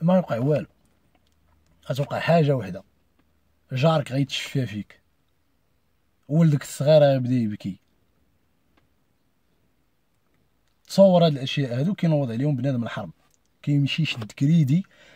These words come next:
د الحولي. البارح انا دايز من جهه اسواق الكبرى،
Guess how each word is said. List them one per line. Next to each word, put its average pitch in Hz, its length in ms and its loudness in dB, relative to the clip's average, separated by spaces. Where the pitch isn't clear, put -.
د 135 80 0
الحولي. 135 460 0
البارح 214 360 8
انا 202 160 8
دايز 185 320 4
من 180 180 6
جهه 160 340 2
اسواق 160 260 -2
الكبرى، 139 400 -2